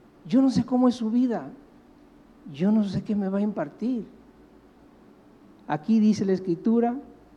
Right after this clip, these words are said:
como una cosa muy importante, dice, "sabiendo de quién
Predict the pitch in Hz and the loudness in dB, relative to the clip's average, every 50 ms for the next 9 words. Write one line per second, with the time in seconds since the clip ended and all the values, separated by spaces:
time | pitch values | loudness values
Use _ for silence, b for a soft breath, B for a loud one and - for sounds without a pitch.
0 | - - - - - - - - _ - - - - - - - 143 143 160 175 | -20 -20 -20 -20 -20 -20 -20 -20 _ -20 -20 -20 -20 -20 -6 -2 0 2 2 2
1 | 190 208 214 208 196 202 202 196 185 196 196 180 180 180 185 170 - 156 139 143 | 4 4 4 2 2 2 0 -2 0 0 -2 0 0 0 -2 -2 -2 -4 -6 -6
2 | - - 160 165 160 - 180 170 156 185 190 175 - - - 165 170 165 160 165 | -4 -4 -4 -4 -4 -4 -4 -2 0 2 2 0 0 2 4 6 6 6 6 6
3 | 190 202 226 247 269 269 262 240 240 220 190 190 175 - - - 208 220 247 285 | 4 6 8 10 10 10 10 8 8 6 6 4 2 2 0 0 6 8 8 10
4 | 294 277 262 233 190 143 117 | 10 10 8 8 6 2 0